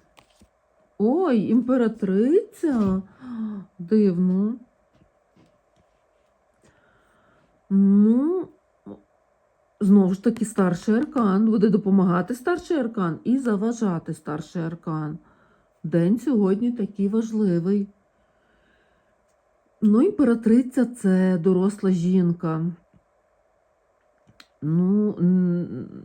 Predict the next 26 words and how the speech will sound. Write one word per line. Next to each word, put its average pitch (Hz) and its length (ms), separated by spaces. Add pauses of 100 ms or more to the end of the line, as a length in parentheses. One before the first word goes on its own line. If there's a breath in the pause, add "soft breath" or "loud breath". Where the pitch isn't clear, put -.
(380)
не 208 240
думаю, 196 480
що 190 220
буде 180 260
зава-, 175 420
заважати 180 680
ось 170 160
така 180 460
родючість 180 800
чи 175 80
плодючість, 208 840
тому 185 260
що, 202 220
ну, 170 160
у 160 40
вас 202 280
є 165 180
запал, 214 560 (600 loud breath)
у 160 40
вас 196 240
є 160 200
бажання, 196 560
вас 190 240
важко 185 360
ст-, - 200
втримати. 180 760